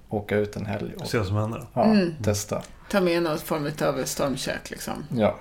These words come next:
Speaker 1: om man har tillgång till det, liksom.
Speaker 3: Mm.
Speaker 1: Eh, och märker man att man gillar det, så skulle man ju kunna, liksom, nästa steg kan ju vara faktiskt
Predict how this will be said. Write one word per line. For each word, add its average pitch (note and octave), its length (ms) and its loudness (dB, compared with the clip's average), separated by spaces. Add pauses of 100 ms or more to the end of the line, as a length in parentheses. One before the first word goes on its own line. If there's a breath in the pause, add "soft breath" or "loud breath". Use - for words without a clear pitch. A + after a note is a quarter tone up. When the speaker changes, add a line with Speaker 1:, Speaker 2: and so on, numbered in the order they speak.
(160)
Speaker 1:
om A#2+ 180 -2
man G2+ 120 0
har G2 80 0
tillgång G#2+ 420 -8
till - 140 -12
det, - 220 -6
liksom. - 420 -10
Speaker 3:
Mm. E2 280 -12 (400)
Speaker 1:
Eh, - 80 2 (200)
och G#2+ 440 2 (300)
märker G#2+ 380 4
man G#2+ 120 4
att G#2+ 60 -2
man G#2 140 4
gillar G#2 220 2
det, A#2+ 400 4 (160)
så - 160 -8
skulle G#2 240 -2
man G#2 140 4
ju G2+ 80 2
kunna, G2 220 -2
liksom, G#2 420 -4
nästa G2+ 320 -2
steg - 340 -4
kan G#2 120 0
ju G2 80 2
vara G#2+ 220 -2
faktiskt - 720 -12